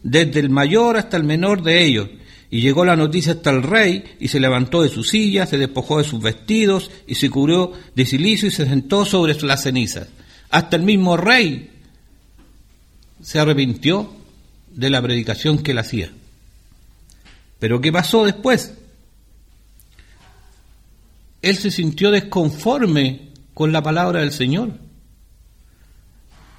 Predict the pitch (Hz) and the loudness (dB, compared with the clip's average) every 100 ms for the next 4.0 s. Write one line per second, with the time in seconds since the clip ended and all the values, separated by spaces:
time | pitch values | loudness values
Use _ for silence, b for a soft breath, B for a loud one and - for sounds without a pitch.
0 | - - 160 214 - 165 131 - b b | -10 0 2 2 2 0 -2 -8 b b
1 | b b b b b _ - _ 135 139 | b b b b b _ -20 _ 0 2
2 | 139 214 233 202 220 175 123 - - - | 2 2 2 2 2 2 -2 -8 -20 -20
3 | _ - 127 156 139 135 190 175 107 | _ -6 0 2 0 0 2 2 0